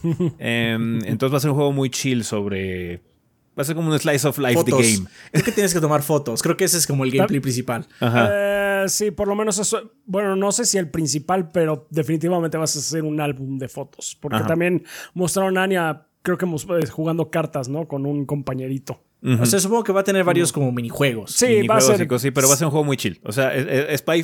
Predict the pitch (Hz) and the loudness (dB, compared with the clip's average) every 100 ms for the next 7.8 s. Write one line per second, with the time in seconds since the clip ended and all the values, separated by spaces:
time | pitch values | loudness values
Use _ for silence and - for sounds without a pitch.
0 | 160 139 175 156 165 147 127 117 139 135 | -2 -2 0 0 0 0 0 0 -2 -2
1 | 139 120 139 123 - - - - - - | -2 0 0 0 -4 -20 -20 -20 -16 -2
2 | 147 185 196 208 202 202 160 160 156 - | 2 2 2 2 0 2 2 2 -2 -2
3 | - 165 190 - 165 160 165 151 170 160 | -2 0 0 -2 -2 0 0 0 0 0
4 | 139 131 123 139 170 - 139 214 185 - | 0 0 0 0 0 0 0 0 0 -2
5 | - - - 202 202 - 196 196 185 139 | -2 -6 -4 -2 0 0 0 2 2 4
6 | 139 147 151 123 113 123 - - 131 135 | 4 2 2 -2 -8 -12 -8 0 4 4
7 | 135 127 120 - 156 151 151 | 4 4 2 0 2 2 2